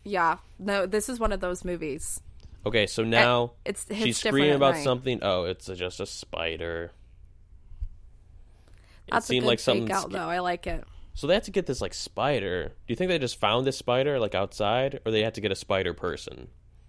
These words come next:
Speaker 2: That looks like a substantial spider. That's not just your
Speaker 1: <laughs>
Speaker 2: little daddy long legs.
Speaker 1: Maybe they had to get a spider wrangler.
Speaker 2: They probably did, honestly.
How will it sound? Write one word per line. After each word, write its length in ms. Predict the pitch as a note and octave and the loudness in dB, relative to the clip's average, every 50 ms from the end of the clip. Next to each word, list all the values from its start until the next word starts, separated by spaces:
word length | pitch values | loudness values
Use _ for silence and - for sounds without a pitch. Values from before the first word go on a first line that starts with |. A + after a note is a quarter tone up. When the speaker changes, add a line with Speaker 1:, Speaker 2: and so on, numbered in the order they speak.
| - - - - - - - - - | -20 -20 -20 -20 -20 -20 -20 -4 2
Speaker 2:
That 80 | A2+ C3 | 2 4
looks 180 | G3 G3 - | 4 4 2
like 120 | F#3 C3 G#2+ | 2 2 2
a 160 | G2 F2 - - - - | 0 -2 -4 -10 -16 -12
substantial 640 | - - A#2+ G#2+ - - C#3 C3 A#2+ A2 - F#2+ | -4 -2 -2 -2 0 2 2 2 2 2 0 -4
spider. 500 | - - G#2 F2 C#2 C2+ - A#1+ - A#2+ - - - - - - - - - - - - - - - - - - - - | -4 -2 -2 -2 -2 -2 -6 -10 -12 -12 -16 -20 -20 -20 -20 -20 -20 -20 -20 -20 -20 -20 -20 -20 -20 -20 -20 -20 -20 -6
That's 200 | - A2 A2+ - | -4 -4 -4 0
not 200 | D3+ C#3 A#2+ A2 | 2 2 2 2
just 240 | - A2 G2+ - - | 2 -2 -4 -4 -4
your 180 | G2 G2 F#2+ F2+ | -2 0 0 0
Speaker 1:
<laughs> 220 | E2+ E2 D2+ - | 0 -2 -4 -4
Speaker 2:
little 200 | G#2 G#2 G2+ F#2 | -4 -2 -2 -4
daddy 320 | F2 G2 A2 G2+ G2 F2+ F2+ | -2 0 0 0 0 0 -2
long 300 | F#2 G2+ G#2 G#2 G2 D2 | -2 0 0 0 -2 -4
legs. 420 | C2+ C#2 B1 A1 A1 - - - | -8 -8 -10 -12 -14 -16 -8 -4
Speaker 1:
Maybe 200 | - B3+ A#3+ B3+ | -2 -2 0 0
they 100 | B3 B3 | 2 2
had 140 | A#3 A3 G#3+ | 2 2 2
to 60 | G#3 | -2
get 140 | G#3 G3+ F#3+ | -2 -4 -4
a 40 | G3 | -6
spider 520 | - - - - - F#3+ F3+ E3 D#3+ D#3+ | -8 -8 -4 -2 0 0 0 0 -2 -4
wrangler. 600 | D#3 D3 C3+ C#3+ D#3 - C#3+ - - - F3 F3 - - - - - - - | -4 -6 -8 -8 -8 -10 -10 -8 -8 -8 -10 -10 -14 -18 -20 -20 -20 -12 -12
Speaker 2:
They 60 | - | -6
probably 280 | - - C3+ A2 G#2+ F2+ | 0 0 0 0 0 -4
did, 420 | - E2+ F2 F2 E2 D#2+ - - - - - - | -2 -2 -2 0 -2 -4 -6 -8 -16 -20 -16 -8
honestly. 640 | - F2+ F#2 F2+ F2+ - - - C#2 C#2+ B1+ D#2 | -4 -4 -4 -4 -6 -8 -8 -10 -8 -8 -8 -10